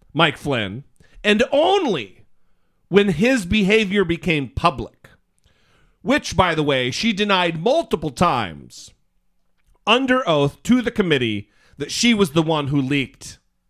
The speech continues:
the, the information to the public and to the press. Flatly denied it. No, she has never leaked classified information to the press. So she seems like an honorable woman, a woman to me.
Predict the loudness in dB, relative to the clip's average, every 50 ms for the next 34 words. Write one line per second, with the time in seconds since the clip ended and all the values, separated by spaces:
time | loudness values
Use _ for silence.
0 | _ _ _ _ _ _ _ -4 -4 -4 -4 -4 -4 -2 -2 -2 -2 0 0 0
1 | 0 -2 -2 -6 -8 -8 -8 -8 -4 -4 -4 -4 -4 -6 -8 -10 -10 -12 -12 -12
2 | -12 -8 -8 -8 -8 -10 -14 -20 -20 -20 _ _ _ _ _ _ _ _ _ _
3 | _ _ _ _ _ _ _ _ _ _ _ _ _ -2 0 0 0 2 0 0
4 | 0 2 2 0 2 2 0 -2 -4 -10 -14 _ _ -2 -2 -2 -2 -4 -6 -12
5 | -20 _ _ _ -4 -2 0 0 0 -2 -2 -2 0 0 0 2 0 0 -2 -2
6 | -6 _ _ -6 -2 -2 -2 -2 -4 -10 -18 -20 -20 _ _ _ _ _ _ _
7 | _ _ -4 0 0 0 0 0 -2 0 0 0 0 0 -2 -4 -4 -6 -4 -4
8 | -6 -6 -8 -10 -10 -10 -12 -12 -12 -12 -14 -14 -14 -18 -20 -20 -20 _ _ _
9 | _ _ _ _ _ _ _ _ _ _ _ _ _ _ _ _ _ _ _ _
10 | _ _ _ -6 -2 0 2 2 2 2 0 0 -2 -4 -8 -12 _ _ -12 -6
11 | -6 -4 -4 -2 -2 -2 -2 0 0 0 2 2 2 2 2 2 4 2 4 2
12 | 2 0 0 0 0 -2 -2 -4 -6 -6 -4 -4 0 0 2 0 0 -2 -4 -4
13 | -4 -4 -6 -8 -12